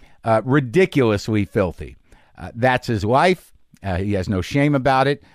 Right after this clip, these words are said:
Uh, i-, it's going to be a very exciting conversation for you. But I, what I wanna tell you right now is that if you get a little weird around sex,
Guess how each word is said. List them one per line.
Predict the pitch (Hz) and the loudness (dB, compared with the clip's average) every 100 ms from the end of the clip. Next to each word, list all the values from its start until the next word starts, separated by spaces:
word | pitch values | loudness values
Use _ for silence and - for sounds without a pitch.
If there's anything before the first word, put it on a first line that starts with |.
| _ | _
Uh, | - | -10
i-, | 95 | -8
it's | 110 101 95 101 92 - | -6 -6 -8 -8 -10 -4
going | 117 110 | -2 -2
to | |
be | 110 | -2
a | 104 | 0
very | 120 127 | 0 0
exciting | 113 - 117 117 | 0 0 2 2
conversation | 110 110 107 - 165 139 - 92 | 0 0 -2 -2 0 0 -2 -6
for | 92 | -4
you. | 87 | -4
But | 101 | -2
I, | 123 139 - | 0 -2 -4
what | 123 143 | -2 2
I | |
wanna | 170 165 | 2 0
tell | - 170 | 0 -2
you | 160 | 2
right | 156 139 | 0 2
now | 120 98 95 - _ _ _ _ - - | 2 2 0 -4 _ _ _ _ -20 -8
is | 107 | -4
that | 104 110 | 0 0
if | 92 | 0
you | 117 151 | -2 0
get | 160 156 | 2 2
a | 143 | 4
little | 143 160 160 160 147 - - - - _ _ | 4 4 4 4 0 -6 -20 -20 -20 _ _
weird | 135 202 220 208 208 | -2 2 6 6 4
around | 180 165 160 160 160 139 _ - _ _ _ _ _ _ _ - - | 4 4 4 4 2 -6 _ -20 _ _ _ _ _ _ _ -20 -18
sex, | - 165 147 - - - | -4 0 0 0 -8 -12